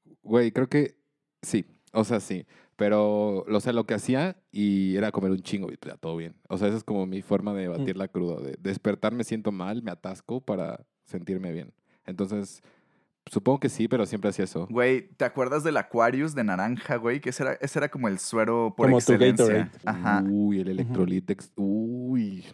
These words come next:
Speaker 1: uy, un beso a donde, un beso hasta donde esté esa cosa también, ah.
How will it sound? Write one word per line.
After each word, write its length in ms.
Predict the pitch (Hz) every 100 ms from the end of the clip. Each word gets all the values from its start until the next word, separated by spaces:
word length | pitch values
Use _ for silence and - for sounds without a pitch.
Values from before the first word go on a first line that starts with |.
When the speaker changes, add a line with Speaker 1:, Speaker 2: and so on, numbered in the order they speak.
| - -
Speaker 1:
uy, 260 | 104 117
un 120 | 117 117
beso 240 | 117 131
a 20 |
donde, 260 | 123 110 104 117
un 120 | 131 147
beso 180 | 160 160
hasta 140 | 143
donde 160 | 120 92
esté 160 | -
esa 140 | 98 107
cosa 220 | 98 104
también, 260 | - 71
ah. 40 | 78